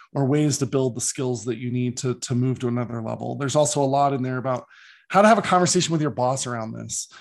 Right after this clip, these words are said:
It's a great conversation starter with your boss to bring out this model and say, "I think I'm here. Where am I supposed to be? Where do you see me? And where do you see me going to?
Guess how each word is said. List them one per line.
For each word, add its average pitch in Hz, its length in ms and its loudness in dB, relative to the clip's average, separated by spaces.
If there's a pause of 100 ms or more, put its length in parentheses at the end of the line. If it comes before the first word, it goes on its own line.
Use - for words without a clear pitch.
(120)
It's 175 140 -2
a 196 60 4
great 165 440 4
conversation 147 640 2
starter 127 340 -4
with 123 140 -6
your 123 100 -6
boss 123 360 -2
to - 80 -10
bring 131 220 -4
out 135 140 -2
this 120 160 -6
model 131 280 2
and 127 100 -4
say, 131 180 -6
"I 143 80 -4
think 285 280 -2
I'm 302 160 6
here. 147 560 2 (380)
Where 185 180 0
am 262 80 2
I 240 100 2
supposed - 480 2
to 117 60 -10
be? 123 180 -10
Where 156 180 0
do 175 80 -4
you 156 220 0
see 120 260 -4
me? 107 300 -14 (360)
And 156 120 4
where 185 120 8
do 208 80 4
you 208 80 4
see 196 160 2
me 180 120 6
going 147 400 0 (180)
to? 135 360 -2